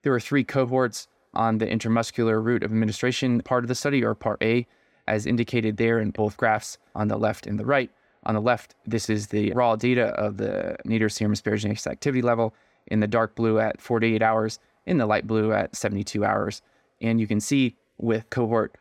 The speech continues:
one A, we are achieving that greater than zero point one level at ninety-seven percent at forty-eight hours. And then in cohort one B and one C, this is achieved at both forty-eight and seventy-two hours.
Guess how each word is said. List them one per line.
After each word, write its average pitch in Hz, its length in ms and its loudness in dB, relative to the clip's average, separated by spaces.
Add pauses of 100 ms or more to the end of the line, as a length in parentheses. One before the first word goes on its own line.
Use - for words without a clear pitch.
one 107 400 -2
A, 135 360 2 (280)
we 110 140 -2
are 107 60 0
achieving 117 420 0
that 110 260 0 (240)
greater 113 280 2
than 110 420 0
zero 117 180 0
point 110 240 -4
one 110 160 0
level 123 260 2
at 110 100 -2
ninety-seven 107 520 -2
percent 135 460 -2
at 101 160 -6
forty-eight 123 340 0
hours. 123 380 0 (480)
And 117 160 0
then 113 160 2
in 107 140 0
cohort 104 280 -2
one 107 160 0
B 117 160 2
and 107 120 0
one 107 140 -2
C, 139 360 0 (260)
this 117 140 -2
is 110 100 -6
achieved 110 380 0
at 90 100 -2
both 107 320 -2
forty-eight 107 500 -2
and 110 180 0
seventy-two 98 460 -6
hours. - 380 -4